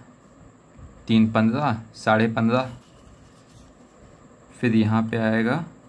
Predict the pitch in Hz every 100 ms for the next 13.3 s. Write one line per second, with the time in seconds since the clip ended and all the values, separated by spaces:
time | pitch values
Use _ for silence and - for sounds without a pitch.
0 | - - - - - - 120 120 123 120
1 | 117 113 117 120 - - - - - 110
2 | 107 104 107 101 98 92 92 92 98 -
3 | 107 110 143 - - - - - 131 165
4 | - - - - - - - 98 92 120
5 | 131 - 123 127 151 - 104 101 - -
6 | - _ - - - - - - - -
7 | - - - 113 107 110 110 117 - 98
8 | 95 113 113 127 190 - - - - -
9 | 104 104 110 110 - - 107 101 110 110
10 | 101 104 104 101 101 139 170 - - -
11 | - - - - - - - - - -
12 | 110 104 101 101 110 113 110 104 110 101
13 | 110 117